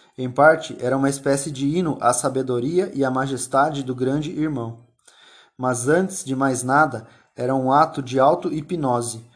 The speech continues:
um embotamento voluntário da consciência por intermédio de um ruído rítmico. Winston teve a sensação de gelar por dentro. Durante os dois minutos de ódio, ele não conseguia deixar de se integrar ao delírio coletivo. Porém,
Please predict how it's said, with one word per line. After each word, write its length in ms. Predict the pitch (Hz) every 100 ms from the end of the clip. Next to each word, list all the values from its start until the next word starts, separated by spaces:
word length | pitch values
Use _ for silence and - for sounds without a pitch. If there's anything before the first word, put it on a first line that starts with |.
| _ _
um 120 | 127 131
embotamento 640 | 131 139 147 135 143 147
voluntário 600 | 135 170 180 170 147 147
da 100 | 139
consciência 720 | 139 135 131 135 139 156 139
por 160 | 113 135
intermédio 540 | 135 143 127 131 131
de 100 | 123
um 60 | 139
ruído 340 | 139 135 151
rítmico. 560 | 143 151 147 117 - _ _ _ _ _ _ - _ 127
Winston 380 | 156 180 151
teve 220 | 131 143 143
a 60 |
sensação 560 | 139 147 143 135 - 147
de 120 | 143
gelar 420 | 143 170 151 151
por 160 | 156 143
dentro. 360 | 127 117 117 - _ _ - _ -
Durante 340 | 131 151 151
os 100 | 147
dois 180 | 156 180
minutos 320 | 175 165 -
de 120 | 127
ódio, 340 | 127 143 127 120 - _
ele 140 | 131 123
não 140 | 143
conseguia 480 | 147 156 156 139 147
deixar 480 | 143 135 135 143 147
de 80 | 131
se 140 | -
integrar 640 | 143 147 143 120 131 147
ao 120 | 123
delírio 380 | 127 131 123 151
coletivo. 640 | 151 156 156 156 120 113 110 _ _ _ _ _
Porém, 480 | 123 127 160 147